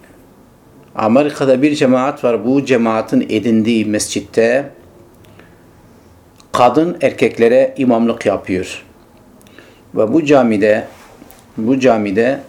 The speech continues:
erkekler ile kadınlar karma karışık. Yani bakıyorsun ki burada bir tane kadın var, burada bir erkek veyahut da iki üç tane kadın, iki üç tane erkek.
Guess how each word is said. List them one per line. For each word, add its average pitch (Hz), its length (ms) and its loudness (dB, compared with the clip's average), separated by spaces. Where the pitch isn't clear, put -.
erkekler 127 560 2
ile 117 400 0
kadınlar 123 720 0
karma 160 440 0
karışık. - 500 -4
Yani 113 380 0
bakıyorsun 123 500 0
ki 147 300 0
burada 127 360 2
bir 117 180 -6
tane 117 240 0
kadın 113 320 2
var, 127 200 2
burada 123 220 0
bir 123 140 -4
erkek 117 480 -2
veyahut 117 260 0
da 127 60 2
iki 120 200 -4
üç 143 120 -6
tane 117 200 0
kadın, 113 300 2
iki 135 200 -2
üç 131 120 -4
tane 120 180 0
erkek. 127 420 -2